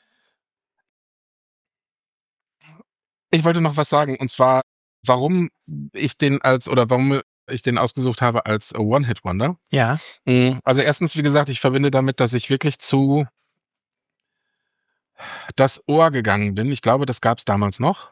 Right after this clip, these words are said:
Speaker 2: Ja.
Speaker 1: Legendärer Plattenschuppen in Münster.
Speaker 2: Auf jeden Fall.
Speaker 1: Und da reingehört habe und mir dann wirklich die Maxi-C D gekauft habe. Und dann lief dieser Song halt einfach ständig bei mir zu Hause im,
Speaker 2: Ja.
Speaker 1: per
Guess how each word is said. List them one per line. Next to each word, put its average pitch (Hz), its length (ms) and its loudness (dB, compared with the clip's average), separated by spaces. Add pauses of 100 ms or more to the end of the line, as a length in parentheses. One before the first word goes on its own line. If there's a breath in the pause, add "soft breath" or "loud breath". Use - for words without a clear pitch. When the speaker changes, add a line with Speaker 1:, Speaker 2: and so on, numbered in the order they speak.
(140)
Speaker 2:
Ja. 135 260 2 (460)
Speaker 1:
Legendärer 120 800 0 (240)
Plattenschuppen 117 580 -4
in 113 80 -2
Münster. 117 380 -2 (160)
Speaker 2:
Auf 107 160 0
jeden 117 180 0
Fall. 98 240 -6 (880)
Speaker 1:
Und 139 180 0
da 127 100 4
reingehört 160 560 2
habe 160 240 2
und 135 140 0
mir 131 100 4
dann 127 220 2
wirklich 139 240 0
die 135 100 -4
Maxi-C 113 400 -2
D 92 140 -2
gekauft 92 400 -4
habe. - 120 -4
Und 101 100 0
dann 110 120 2
lief 110 240 0
dieser 131 300 2
Song 123 280 0
halt 120 300 -2
einfach 107 260 -6
ständig 92 500 -4 (580)
bei 87 100 2
mir 85 120 0
zu 82 140 -8
Hause 82 320 -6
im, 98 320 0 (220)
Speaker 2:
Ja. 92 120 -2
Speaker 1:
per 98 360 0